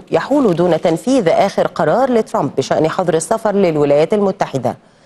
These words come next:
لماذا يترقب العالم المؤتمر العام للحزب الشيوعي الصيني؟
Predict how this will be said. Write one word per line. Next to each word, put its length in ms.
لماذا 420
يترقب 480
العالم 360
المؤتمر 500
العام 300
للحزب 340
الشيوعي 420
الصيني؟ 420